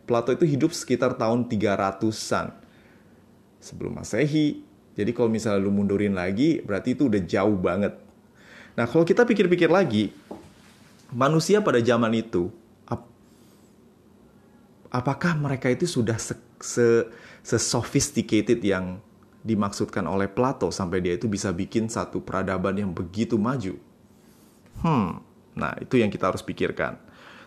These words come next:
Terus juga, kalau misalnya kita lihat lokasi Atlantis ini, mestinya itu harus diketahui oleh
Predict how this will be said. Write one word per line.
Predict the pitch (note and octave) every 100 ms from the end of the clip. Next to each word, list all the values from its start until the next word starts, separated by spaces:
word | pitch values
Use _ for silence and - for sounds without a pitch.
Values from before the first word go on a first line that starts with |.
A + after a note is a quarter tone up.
| -
Terus | F3 D3+
juga, | A#2 C#3 F3 - - - - _ _ _ _ _ _ _
kalau | - G3 A3+ A3+
misalnya | E3 D3 C#3+ C#3
kita | C3 B2 B2+ A2+
lihat | D3 G#2 - -
lokasi | A2+ A2 A#2 A2 -
Atlantis | - A2 A2 A2 A#2 -
ini, | D3 G2 G2+ - - - - -
mestinya | C3+ - D3+ D#3 F3+
itu | F#3
harus | - B2+ D3 D3
diketahui | G#2+ G2+ G#2+ G2+ G#2 G#2+ B2 -
oleh | - G2+ G2+ G#2+ A#2